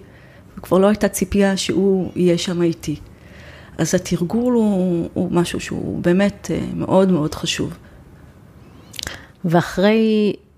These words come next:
Speaker 2: איזה שנתיים הצלחת לפתח עוד זוגיות.
Speaker 1: נכון.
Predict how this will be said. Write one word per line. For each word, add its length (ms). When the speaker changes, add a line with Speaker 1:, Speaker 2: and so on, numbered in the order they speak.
Speaker 2:
איזה 240
שנתיים 1200
הצלחת 440
לפתח 380
עוד 180
זוגיות. 520
Speaker 1:
נכון. 420